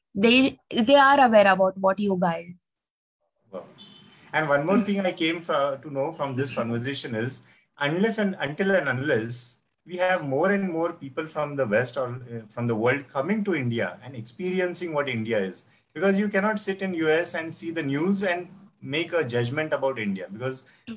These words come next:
Speaker 2: uh, most of the time, I think, uh, what the kind of news you get about India is completely different than the reality. So I
Speaker 1: Hmm.
Speaker 2: think, um, um, if we have more and more exchange,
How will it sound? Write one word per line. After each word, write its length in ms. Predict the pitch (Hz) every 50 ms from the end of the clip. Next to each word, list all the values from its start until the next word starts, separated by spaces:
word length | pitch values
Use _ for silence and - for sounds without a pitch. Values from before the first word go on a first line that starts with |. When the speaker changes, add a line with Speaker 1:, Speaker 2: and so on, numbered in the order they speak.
| -
Speaker 2:
uh, 100 | - 123 120
most 260 | 127 165 190 190 196
of 100 | 175 160
the 80 | 170
time, 320 | 160 170 147 151 151 151 147
I 120 | 139 135
think, 380 | 127 123 147 147 156 151 - -
uh, 220 | 151 139 131 127 123
what 240 | 123 131 139 139 127
the 80 | 135
kind 200 | 123 131 127 131
of 100 | 135 123
news 380 | 123 123 127 151 170 165 160 151
you 120 | 147 139
get 220 | 120 120 131 135 131
about 280 | 120 110 127 147 - 165
India 400 | 160 147 143 143 147 147 151 147
is 240 | 127 127 127 123 -
completely 460 | - 127 120 113 143 147 147 151 147
different 460 | 127 120 120 - 143 139 143 143 135
than 300 | 120 123 127 127 127 123
the 100 | 117 117 107
reality. 440 | 110 113 110 107 101 95 - - - _ _ _ _ _ _ _ _ _ - - - - -
So 120 | - 180
I 80 | 170 165
Speaker 1:
Hmm. 60 | 220
Speaker 2:
think, 340 | 214 196 190 202 202 190 196
um, 560 | 180 165 156 151 147 143 135 135 127 123 120 - -
um, 560 | 110 107 104 104 104 101 98 104 101 98 101 - _ _ -
if 160 | 151 147 -
we 80 | 185
have 300 | 175 156 160 160 156 147
more 220 | 143 135 135 151 165
and 140 | 175 170 165
more 260 | 151 147 151 156 156
exchange, 760 | - 120 120 - - - - 143 143 156 185 202 208 - -